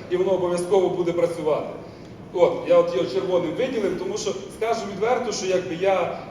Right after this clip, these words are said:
е, аграрій спадковий, і в-, там я вже, напевно, в третьому поколінні аграрій, то, скажу відверто, цей стереотип мені практично силою нав'язали. Але, слава Богу, от, ну, сьогодні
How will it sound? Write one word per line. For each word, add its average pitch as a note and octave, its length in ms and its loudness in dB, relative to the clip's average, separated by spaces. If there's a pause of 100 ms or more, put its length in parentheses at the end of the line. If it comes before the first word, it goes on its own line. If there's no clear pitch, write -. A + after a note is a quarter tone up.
(100)
е, E3 300 2 (200)
аграрій F#3 480 2
спадковий, F3 600 2 (460)
і F#3+ 320 -2
в-, D#3+ 360 -4 (260)
там F3 240 2
я F#3 100 6
вже, F3 140 0
напевно, F3 360 0
в - 40 -8
третьому F3 440 2
поколінні E3 440 -4
аграрій, G3+ 540 0
то, E3+ 360 0
скажу G3 280 -2
відверто, G3 360 -2
цей F#3 120 -2
стереотип F3 540 -4 (380)
мені G3+ 180 -2
практично G3 840 -2 (100)
силою F#3 320 2
нав'язали. E3+ 540 2
Але, C#3+ 200 2
слава F3+ 200 2
Богу, F3+ 320 0
от, E3 160 -4
ну, E3+ 160 -4
сьогодні E3+ 300 -2